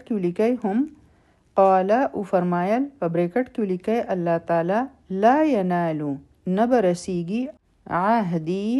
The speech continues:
زما وعده، الظالمین، ظالمانو ته. و اذ، او چې کله، جعلنا، جوړ کړو مونږ، البیت،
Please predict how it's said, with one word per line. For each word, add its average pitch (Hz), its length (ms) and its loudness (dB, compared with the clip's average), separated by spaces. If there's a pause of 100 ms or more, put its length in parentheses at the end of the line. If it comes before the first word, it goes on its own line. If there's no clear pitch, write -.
(240)
زما 180 260 2 (120)
وعده، 175 360 2 (260)
الظالمین، 175 920 0
ظالمانو 190 640 0 (100)
ته. 151 100 -2 (260)
و - 20 2 (220)
اذ، 269 120 2 (160)
او 185 100 4
چې 180 160 -4 (100)
کله، 180 260 2 (260)
جعلنا، 185 600 2 (300)
جوړ 202 180 2 (100)
کړو 190 260 2
مونږ، 220 160 2 (480)
البیت، 196 640 2